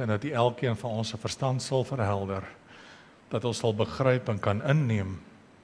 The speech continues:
in dit wat U woord vir ons leer. Kom, Here, praat met ons. U kinders luister.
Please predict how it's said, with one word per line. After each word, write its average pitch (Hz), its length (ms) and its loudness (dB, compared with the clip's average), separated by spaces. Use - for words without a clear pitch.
in 110 100 -2
dit 107 160 2
wat 98 160 0
U 110 220 -4
woord 98 260 -4
vir 113 160 -10
ons 117 240 -10
leer. 107 380 -12
Kom, 127 160 2
Here, 104 240 0
praat 104 400 -4
met 123 160 -10
ons. 101 380 -8
U 120 160 -2
kinders 104 400 0
luister. - 480 -10